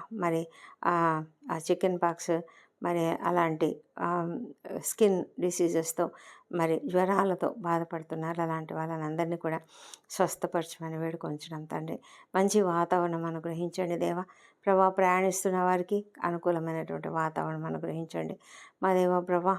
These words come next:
ప్రతి చోట కూడా నాయన మీరు ఉంటున్నందుకు, మీరు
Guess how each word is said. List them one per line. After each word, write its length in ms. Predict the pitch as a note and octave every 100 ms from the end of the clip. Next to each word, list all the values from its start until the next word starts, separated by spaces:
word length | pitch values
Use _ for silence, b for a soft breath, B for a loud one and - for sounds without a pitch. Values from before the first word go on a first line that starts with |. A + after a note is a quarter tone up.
| - F3+
ప్రతి 280 | D#3+ F3+ F3 F#3+
చోట 160 | F#3
కూడా 280 | G#3 F#3+ F#3+
నాయన 320 | F#3 F3 E3+ B B B _
మీరు 340 | G3 G3 F#3 B3
ఉంటున్నందుకు, 840 | F#3+ F#3 G3+ G3 F#3+ F#3+ F#3+ G#3 -
మీరు 420 | F3+ F#3 F3+ E3